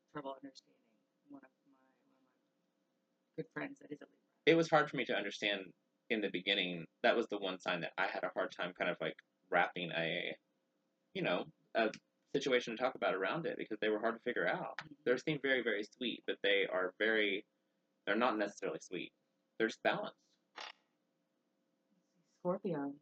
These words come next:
Speaker 1: Scorpio is a very interesting sign to me because I think Scorpio, I think Scorpion,
Speaker 2: Mm-hmm.
Speaker 1: and I would think it would be a fire sign, but no, it's, it's water.
Speaker 2: It's water.
Speaker 1: And I think that's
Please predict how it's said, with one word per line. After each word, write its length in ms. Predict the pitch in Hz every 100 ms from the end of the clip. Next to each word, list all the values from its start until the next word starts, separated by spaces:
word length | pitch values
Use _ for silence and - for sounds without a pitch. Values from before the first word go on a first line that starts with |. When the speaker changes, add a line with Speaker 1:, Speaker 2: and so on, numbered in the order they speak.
| - - _ _ _ _ _ _ -
Speaker 1:
Scorpio 380 | - 220 302 208
is 80 |
a 40 | 151
very 240 | 147 151 147
interesting 420 | 160 - _ - -
sign 80 | 139
to 60 | _
me 280 | _ _ _ _ _ _ _ _ _ _
because 140 | 180 175
I 120 | 175
think 200 | 196 220 -
Scorpio, 380 | - 151 - -
I 440 | - _ _ _ -
think 120 | 147 _
Scorpion, 240 | 156 147 _ _ _ _ _ _ 92
Speaker 2:
Mm-hmm. 240 | 98 - - _ -
Speaker 1:
and 100 | 156
I 60 |
would 340 | - - - -
think 240 | 233 -
it 120 | 247 156
would 140 | 170
be 120 | 165
a 80 | 156 -
fire 200 | 196 247 240 -
sign, 220 | 156 147 -
but 260 | _ 165 180
no, 240 | 247 185 151
it's, 100 | 156
it's 560 | _ _ _ _ _ _
water. 320 | 156 170 180 _ -
Speaker 2:
It's 100 | 117 -
water. 460 | - 104 104 104
Speaker 1:
And 80 | -
I 60 | 165
think 180 | 185 165
that's 160 | 156